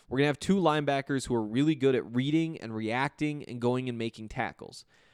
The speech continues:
And to be honest, I think that this is a defense that Nate would have fit pretty well into, um, just 'cause, again, like, he has those senses. He can read those things. Um, the, the coverage responsibilities aren't so much on the linebackers,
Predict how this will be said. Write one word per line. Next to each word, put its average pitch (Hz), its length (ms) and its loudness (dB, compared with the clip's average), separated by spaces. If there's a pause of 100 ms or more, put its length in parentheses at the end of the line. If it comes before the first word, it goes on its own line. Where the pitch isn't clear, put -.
(200)
And 131 160 -4
to 131 100 -2
be 156 120 4
honest, 190 300 2
I 139 60 0
think 156 180 -4
that 131 120 -4
this 139 120 -2
is 127 80 -4
a 127 60 2
defense 127 420 -4
that - 160 -8
Nate 190 200 -2
would 117 100 0
have 107 80 -6
fit - 220 0
pretty 123 180 4
well 107 240 2
into, 107 400 -2 (340)
um, 107 520 0
just 147 180 0
'cause, 147 140 2
again, 147 340 -2 (160)
like, 107 220 -8 (240)
he 120 100 0
has 139 160 2
those 139 180 2
senses. 135 540 0
He - 80 -4
can 117 140 -2
read 120 200 2
those 113 220 4
things. 120 380 -2 (260)
Um, 107 400 -2
the, 117 180 2
the 110 140 -4
coverage 147 380 6
responsibilities 120 800 0
aren't 123 220 -10
so 131 80 -8
much 120 260 -6
on 120 240 -4
the 131 80 -2
linebackers, 107 800 -6